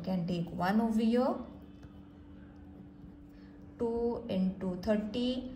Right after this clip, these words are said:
So two into thirty, sixty. Two threes are six and zero. Three into one,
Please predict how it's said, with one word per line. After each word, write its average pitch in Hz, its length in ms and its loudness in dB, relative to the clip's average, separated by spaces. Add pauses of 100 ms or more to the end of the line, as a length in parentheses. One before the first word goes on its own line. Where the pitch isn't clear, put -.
(220)
So 175 340 -4
two 202 120 0
into 214 280 4
thirty, 247 560 2 (240)
sixty. - 760 0 (520)
Two 247 340 4
threes 185 320 2
are 175 180 4
six - 500 0 (100)
and 170 400 2 (100)
zero. 190 640 2 (560)
Three 262 420 -2
into 185 320 0
one, 175 600 0